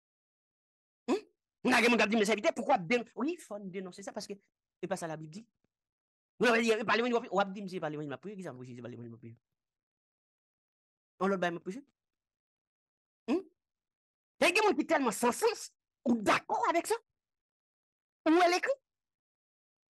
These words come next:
Èske Jan te vann liv sa l ekri a la? Èske Matye te vann pa li a?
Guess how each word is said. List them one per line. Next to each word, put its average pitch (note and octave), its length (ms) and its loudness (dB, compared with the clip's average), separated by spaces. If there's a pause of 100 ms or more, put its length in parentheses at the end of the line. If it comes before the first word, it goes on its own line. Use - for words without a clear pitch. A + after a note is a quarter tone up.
(260)
Èske D#4+ 220 0
Jan A#3 180 2
te A3+ 120 4
vann G#3 160 2
liv F#3+ 140 0
sa D3+ 100 0
l D3 80 -4
ekri C#3 180 -8
a A#2+ 80 -4
la? A2+ 100 -10 (1600)
Èske D4+ 160 4
Matye C#4 240 2
te G#3 120 -2
vann F3 120 -2
pa E3+ 80 0
li C3 160 -6
a? A#2 40 -8